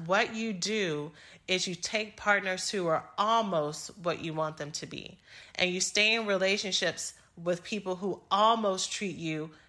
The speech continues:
how you want to be treated. It's close enough so you'll take it and you can work with it, right? Instead of knowing that the desires of your heart are there for a reason.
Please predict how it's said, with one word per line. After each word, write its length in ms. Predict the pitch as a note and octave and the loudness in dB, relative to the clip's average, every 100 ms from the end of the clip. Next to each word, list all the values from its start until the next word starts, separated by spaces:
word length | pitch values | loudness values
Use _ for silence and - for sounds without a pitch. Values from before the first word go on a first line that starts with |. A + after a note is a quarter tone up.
| _ | _
how 280 | - G3 F3 | 2 4 4
you 180 | F3 E3 | 0 -2
want 280 | E3 D#3 | -2 -2
to 80 | - | -2
be 160 | D#3+ D#3+ | -4 -4
treated. 460 | - D#3+ C3+ B2 - | -4 -4 -4 -6 -6
It's 160 | F3 | -6
close 420 | - - B3 C4 | -4 2 4 4
enough 360 | C4 A3 G3+ G3 | 0 2 2 2
so 180 | - F#3+ | 0 0
you'll 220 | E3 D#3+ | 0 0
take 360 | D#3+ G3 F#3+ G3 | 0 0 0 0
it 80 | |
and 140 | F3 D#3 | -2 -2
you 120 | E3 | -6
can 220 | E3 D#3 | -6 -6
work 300 | D#3 D#3 - | -2 -2 -2
with 180 | A#2 - | -10 -10
it, 140 | - - _ _ _ _ _ - | -14 -16 _ _ _ _ _ -2
right? 400 | F3 E3+ G3+ - - - - - - - | 4 4 4 -2 -18 -20 -20 -20 -20 -2
Instead 520 | G3 G3 - G#3+ G#3+ A3+ | 0 2 2 4 4 4
of 120 | G#3+ | 0
knowing 600 | G#3 G#3 G#3+ G#3+ G#3 G3+ | 4 6 6 2 0 0
that 340 | F#3 F3+ E3+ - - E3 | 4 4 2 -6 -20 -10
the 120 | F#3 | -6
desires 520 | E3+ D#3+ G3 G#3+ A3 | -2 4 6 6 2
of 120 | G3+ F3+ | -2 -4
your 80 | |
heart 260 | F3 G3 G3 | -2 2 2
are 120 | F3 | 2
there 220 | E3+ E3+ | 0 -2
for 220 | E3 F3 D#3+ | -2 -4 -4
a 40 | |
reason. 520 | D#3+ D3+ D3 F2 E2 | -4 -8 -8 -12 -16